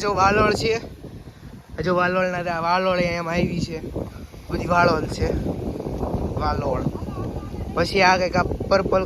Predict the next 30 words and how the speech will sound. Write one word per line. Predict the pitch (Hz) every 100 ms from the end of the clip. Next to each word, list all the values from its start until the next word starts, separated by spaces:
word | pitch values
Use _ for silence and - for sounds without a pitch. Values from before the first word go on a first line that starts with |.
| 180
કલરના | 185 185 180 180 170
ફૂલ | - 185 180 165
છે, | - 170
બ્લુ | 160 185 180
કલરના. | 175 175 165 170 165 160 160 - - - - - - - - - - - - - 147
વાની | 170 202 202
મને | 202 190
કાંઈ | 185 175
બહુ | 175 180 - - -
રસ | 202 208
નથી. | 233 226 202
તમને | 196 196 - - -
ખબર | 220 208
હોય | 196 -
કહેજો | - 220
આ | 185
પર્પલ | 196 202 196 196
કલરના | 196 190 180 175
ફૂલ | 185 180 -
શેના | 202 202 185
છે. | 196 202 - - - - - - - - - - - -
પછી | 185 214
આ | 208
લગભગ | 214 180 226 143
ચોળી | 208 196 175 165
છે. | 156 151 - - - - - - - -
આ | 190
ચોળી, | 196 208 214 220 196 - - -
પછી | 165 -
આ | 185